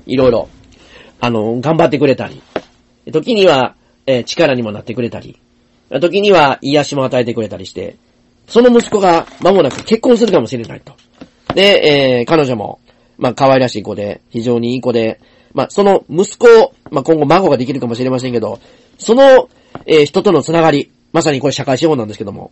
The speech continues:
これは今まで子供の社会資本は充実してたんですけれども、パートナーが今年から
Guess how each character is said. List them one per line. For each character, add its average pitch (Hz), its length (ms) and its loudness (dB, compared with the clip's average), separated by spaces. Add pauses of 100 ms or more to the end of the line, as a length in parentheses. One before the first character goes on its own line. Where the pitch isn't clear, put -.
(160)
こ - 200 0
れ 247 100 8
は 226 420 6
今 180 180 0
ま 175 80 -2
で 131 160 -4 (240)
子 - 160 -8
供 233 480 4 (420)
の 190 120 0
社 180 140 -4
会 185 140 0
資 180 120 -2
本 156 160 0
は 104 240 -4 (400)
充 170 220 6
実 160 180 -2
し - 60 -16
て 160 60 0
た 120 80 2
ん - 20 -10
で 101 80 -12
す - 60 -18
け 110 80 -6
れ 90 80 -8
ど 92 80 -10
も、 101 200 -14 (720)
パ 392 280 -4
ー - 40 -8
ト 247 120 2
ナ 170 120 2
ー - 20 2
が 139 120 -2
今 156 120 -4
年 131 180 -6
か 151 100 0
ら 110 220 0